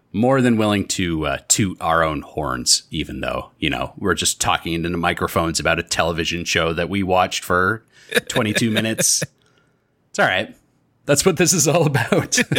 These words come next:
Speaker 1: <laughs>
Speaker 2: Hey, man, this is hard to do every week. We gotta make time for it.
Speaker 1: <laughs> That's true. We do have to make time to it. Uh, and I don't like talking to you.
Speaker 2: Yeah. It's,
Speaker 1: So
Speaker 2: it's probably the, the low point of my week, usually.
Speaker 1: It's a real drag,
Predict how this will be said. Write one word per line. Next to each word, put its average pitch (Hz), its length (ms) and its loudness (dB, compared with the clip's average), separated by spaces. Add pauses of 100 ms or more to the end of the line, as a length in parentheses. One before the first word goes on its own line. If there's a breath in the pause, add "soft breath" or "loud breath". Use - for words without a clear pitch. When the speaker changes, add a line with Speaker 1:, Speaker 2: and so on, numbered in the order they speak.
(180)
Speaker 1:
<laughs> - 360 -20
Speaker 2:
Hey, 208 120 2
man, 120 260 4
this 156 160 2
is 185 140 0
hard 151 220 2
to 151 80 0
do 156 200 2
every 104 240 2
week. 107 300 0 (180)
We 143 60 -4
gotta 160 140 2
make 127 180 2
time 127 240 2
for 160 220 2
it. - 500 -4 (460)
Speaker 1:
<laughs> - 540 -20
That's 107 200 2
true. 76 260 -2
We 76 100 -6
do 113 120 2
have 107 140 2
to - 80 -4
make 78 180 -4
time 69 240 -2
to 73 180 -4
it. 71 220 -4
Uh, - 40 -6
and 76 300 -2
I 185 100 2
don't 269 220 0
like 220 200 0
talking 151 340 -2
to 76 100 -8
you. 60 280 -6
Speaker 2:
Yeah. 127 320 2 (140)
It's, 135 100 -2
Speaker 1:
So 87 240 4
Speaker 2:
it's 147 320 0
probably 185 240 0
the, 120 240 2
the 110 100 0
low 117 240 4
point 110 240 2
of 98 100 -2
my 98 140 0
week, 104 340 0 (220)
usually. 104 440 0 (840 soft breath)
Speaker 1:
It's 202 180 2
a 262 40 2
real 214 240 4
drag, 107 540 2